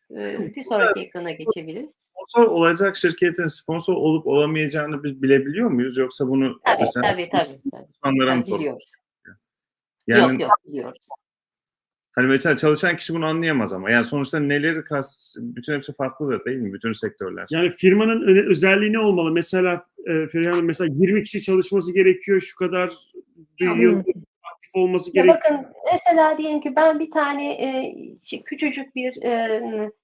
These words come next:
Speaker 1: güzellik
Speaker 3: Kalmış.
Speaker 1: salonu için
Speaker 3: Evet.
Speaker 1: almıştım. Bir
Speaker 3: Evet.
Speaker 1: tek kendi çalışıyordu. O da part time çalışıyordu.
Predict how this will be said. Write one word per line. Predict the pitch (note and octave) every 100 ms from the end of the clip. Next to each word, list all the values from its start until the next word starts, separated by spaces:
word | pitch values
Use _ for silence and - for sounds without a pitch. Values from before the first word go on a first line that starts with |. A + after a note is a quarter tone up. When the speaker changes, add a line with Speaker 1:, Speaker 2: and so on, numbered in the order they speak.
| _ _ -
Speaker 1:
güzellik | G#3 - G#3 A3+ B3
Speaker 3:
Kalmış. | C4 -
Speaker 1:
salonu | A#3 G#3+ F#3+ F3 - -
için | -
Speaker 3:
Evet. | G#3
Speaker 1:
almıştım. | F#3+ F3+ - F#3 - F4 F#4 _ _ _ _ -
Bir |
Speaker 3:
Evet. | G4+
Speaker 1:
tek | G#4 G#4
kendi | E4+ C#4+ C#4+
çalışıyordu. | - G3 E3+ - F3 D#3 D3+ D#4+ - _ _ _ _ _ _ -
O | -
da | D4+
part | C#4 C4+ -
time | F3 E3
çalışıyordu. | - F3 E3 - F3+ -